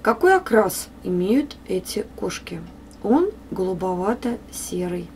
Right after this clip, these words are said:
а кончики шерстинок серебристого цвета. Поэтому создается вот такой вот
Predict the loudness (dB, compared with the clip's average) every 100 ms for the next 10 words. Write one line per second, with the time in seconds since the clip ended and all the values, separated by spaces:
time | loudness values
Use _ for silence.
0 | -20 -20 -20 -20 -20 -20 -20 -20 -20 -20
1 | -20 -20 -20 -16 -6 0 2 2 -2 -10
2 | -20 -20 -20 -20 -20 -20 -20 -16 -2 4
3 | 6 6 2 -2 -6 -6 -8 -8 -8 -6
4 | -6 -6 -12 -18 -20 -20 -20 -20 -20 -20
5 | -20 -20 -20 -20 -20 -20 -20 -20 -20 -20
6 | -20 -20 -20 -20 -20 -18 -12 -2 2 2
7 | 2 0 0 -6 -6 -6 -8 -10 -12 -12
8 | -10 -8 -8 -10 -12 -14 -18 -20 -20 -20
9 | -20 -10 -4 -2 0 0 0 0 -6 -16
10 | -18 -18 -8 -6 -2 0 0 -2 -4 -10
11 | -6 -6 -2 0 2 0